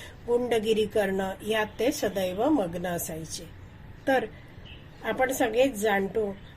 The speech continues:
की या कलियुगामध्ये भगवान श्रीकृष्णांची भक्ती कशी करायची हे प्रत्यक्षपणे दाखवण्यासाठी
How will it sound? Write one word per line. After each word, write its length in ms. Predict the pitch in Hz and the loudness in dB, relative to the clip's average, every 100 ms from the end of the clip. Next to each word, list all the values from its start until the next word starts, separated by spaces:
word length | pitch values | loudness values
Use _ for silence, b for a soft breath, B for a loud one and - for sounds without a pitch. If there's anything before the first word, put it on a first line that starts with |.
| - | -12
की 160 | - 240 | -4 2
या 140 | 226 | 4
कलियुगामध्ये 1160 | 226 269 254 269 277 233 240 233 226 214 220 220 226 B B - | 4 4 6 8 6 8 4 6 6 8 8 6 0 B B -8
भगवान 440 | 208 208 247 262 294 | -6 0 2 4 4
श्रीकृष्णांची 800 | 294 277 269 294 277 277 269 302 | 4 4 2 2 4 4 4 2
भक्ती 420 | 277 262 - 320 | 2 0 2 4
कशी 340 | 311 294 349 | 6 6 6
करायची 460 | 311 254 220 202 220 | 4 6 6 4 0
हे 220 | 202 220 | 2 2
प्रत्यक्षपणे 960 | 226 226 220 - 294 285 302 294 277 269 | 2 -2 -2 2 2 4 2 4 4 4
दाखवण्यासाठी 960 | 240 202 - 226 226 226 214 226 277 | 4 0 2 2 2 2 -2 0 -2